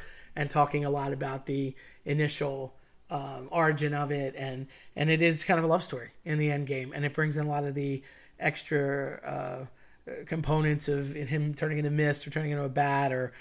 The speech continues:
turning into a rat, or the idea that he could appear as different things. And, um, he needed the element of his earth to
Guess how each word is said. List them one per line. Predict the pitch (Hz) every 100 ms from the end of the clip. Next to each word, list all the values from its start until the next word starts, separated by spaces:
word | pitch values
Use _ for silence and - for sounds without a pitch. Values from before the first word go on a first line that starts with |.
| - - -
turning | 175 160
into | 151
a | 147
rat, | 143 151 143 139 139
or | 151 147 143
the |
idea | 143 139 143
that | 139 135
he | 143
could | - 143 139 135 - - -
appear | 147 165 156
as | 135
different | 147 147 135
things. | 147 139 143 139
And, | 139 127 127
um, | 135 127 123 123 127 - - -
he | 151
needed | 160 151 143
the | 147
element | 147 143 143
of | 139
his | 139
earth | 139 139 131 -
to | 135